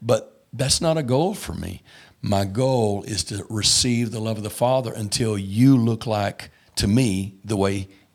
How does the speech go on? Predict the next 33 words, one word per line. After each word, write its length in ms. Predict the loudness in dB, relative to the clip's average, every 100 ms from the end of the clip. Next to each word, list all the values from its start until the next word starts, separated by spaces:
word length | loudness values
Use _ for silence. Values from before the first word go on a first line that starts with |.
| -6
you 140 | 0 2
look 300 | 2 -2 -6
to 80 | -4
him, 320 | -2 -2 -6 -12 -6
until 260 | -2 2 2
you 220 | 4 4
smell 500 | 2 2 2 2 0
to 140 | 0
me 160 | -2 -2
the 120 | -4
way 140 | -6 -6
you 240 | -4 -6 -6 -2
smell 480 | 0 2 2 2
to 80 | 2
him, 240 | 2 0 0
the 100 | 0
way 520 | 2 4 4 2 -2 -8 -16 0
the, 320 | 4 6 4
the 240 | 4 2 2
passion 560 | 2 2 4 2 0
of 120 | -2
the 80 | -4
Father 480 | -6 -2 2 2 0
wants 340 | -2 -2 -4
to 100 | -6
flow 240 | -4 -4 -4
through 260 | -4 -6
me 320 | -4 -2 -4 -4
to 160 | -6
you. 400 | -6 -4 -6 -6 -12 -20 -20 -20 -20 _
Um, 680 | -6 -4 -4 -4 -8 -10 -12 -18 _ _ _ 0
and 160 | 4
that's, 400 | 4 4 2 0